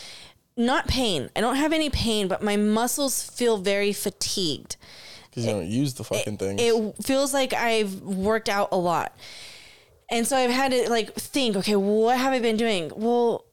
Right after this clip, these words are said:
Speaker 1: bitch, fucking, I went for months not working, and then I overloaded my schedule with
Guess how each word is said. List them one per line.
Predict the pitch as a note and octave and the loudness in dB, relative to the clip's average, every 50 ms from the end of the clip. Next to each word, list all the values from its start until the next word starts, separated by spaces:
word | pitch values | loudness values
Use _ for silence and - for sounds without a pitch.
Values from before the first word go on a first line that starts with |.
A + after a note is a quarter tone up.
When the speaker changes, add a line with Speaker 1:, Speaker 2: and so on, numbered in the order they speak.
| _ _ _ - - | _ _ _ -6 -2
Speaker 1:
bitch, | C4 C4 C4+ C4+ - - - - - - - - - - - - - | 0 2 2 2 0 0 -2 -4 -2 -4 -6 -8 -12 -18 -20 -16 -8
fucking, | - - C4 B3+ - C4 B3 A#3+ - - | -4 -4 -2 0 0 0 2 2 0 0
I | - A#3+ | 0 0
went | A#3+ A#3 B3 B3+ - - _ - | 0 0 0 -2 -4 -8 _ -12
for | - - B3+ A#3+ A#3 A3+ A3 - - - - - - _ - _ _ - | -4 0 2 4 4 4 2 0 -2 -8 -18 -20 -20 _ -20 _ _ 0
months | A#3 A3 G#3+ G#3 G#3+ A#3 C4 C4+ B3+ - A3+ | 2 4 4 4 4 2 2 0 0 0 0
not | A#3 A3+ A3+ G#3+ - F3 | 2 2 2 2 0 0
working, | F#3+ G3+ G#3+ G#3 - B3 B3 B3+ C4 - | 2 0 0 0 0 -2 0 0 0 0
and | - - A3 G#3+ | 0 0 2 2
then | G#3+ G#3+ G#3+ F#3 - | 2 2 0 0 0
I | - G#3+ G#3+ - - - - - - | 0 0 0 -2 -4 -8 -16 -4 0
overloaded | A3 A3 A3 A3+ A3 B3+ C4 B3+ A3+ G#3 G3 G3 G3+ G#3 A3+ B3 B3 | 2 4 4 4 4 2 2 2 2 2 2 4 4 4 4 2 2
my | B3 A3+ F#3+ | 2 2 0
schedule | F#3+ - - - - G3 G3 F#3+ G#3+ A#3 A#3+ B3+ C4 B3+ A3 | 0 0 -2 0 0 0 0 2 2 2 4 4 4 4 4
with | G#3 F#3+ | 2 0